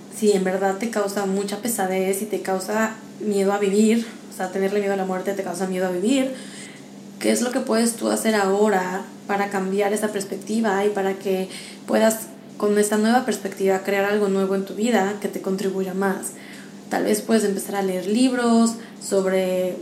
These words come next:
eh, vidas pasadas, como el libro de Muchas vidas, muchos maestros, que para mí es un libro que me ayudó muchísimo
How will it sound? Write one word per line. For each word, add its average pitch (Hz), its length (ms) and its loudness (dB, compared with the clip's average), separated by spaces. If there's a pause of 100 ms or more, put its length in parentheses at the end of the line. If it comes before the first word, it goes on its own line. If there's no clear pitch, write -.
(280)
eh, 190 420 -2
vidas 202 280 4
pasadas, 226 720 6
como 190 220 -4
el 190 60 -2
libro 196 180 4
de 190 100 2
Muchas 190 300 -2
vidas, 185 260 -2
muchos 185 220 -8
maestros, 185 400 -6
que - 100 -12
para 185 220 -2
mí 190 160 0
es 190 100 -2
un 190 80 -4
libro 190 300 -2
que 190 260 -2 (800)
me 220 100 6
ayudó 226 240 10
muchísimo 254 920 2